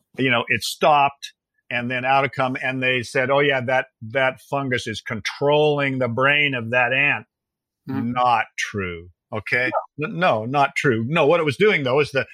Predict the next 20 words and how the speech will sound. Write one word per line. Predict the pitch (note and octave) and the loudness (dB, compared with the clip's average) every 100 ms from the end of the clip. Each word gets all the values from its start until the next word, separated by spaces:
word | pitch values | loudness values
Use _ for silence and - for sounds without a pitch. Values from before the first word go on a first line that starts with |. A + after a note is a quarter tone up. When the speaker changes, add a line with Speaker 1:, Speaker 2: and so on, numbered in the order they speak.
| D#3 - | -10 -2
Speaker 1:
it, | C#3+ - | -2 -2
it | B2 A#2 | -2 0
basically | F3+ F#3 C3 B2 A#2 - - - | 0 0 -4 -2 -4 -6 -14 -4
had, | A#2+ A2 G#2 _ - | -2 -2 -6 _ -6
had | B2 G#2 | -6 -4
taken | - D#3+ D3+ C3 | -2 -2 0 -2
over | B2+ C3 B2+ | -4 -4 -4
the | A#2 A#2+ C3 | -6 -6 -2
ant | B2 B2+ - _ _ - C3 | 0 0 -2 _ _ -8 -4
at, | A#2 A#2 - | -2 -4 -4
up | B2+ | -4
to | - | -4
a | A#2+ | -4
certain | B2+ B2+ A2 | -4 -4 -4
point, | C3 B2 | -4 -4
and | B2+ B2 C#3 | -6 -8 -2
that | E3+ E3 | 2 2
was | C3+ | 0
just | B2+ - | -6 -4
the, | A#2 | -4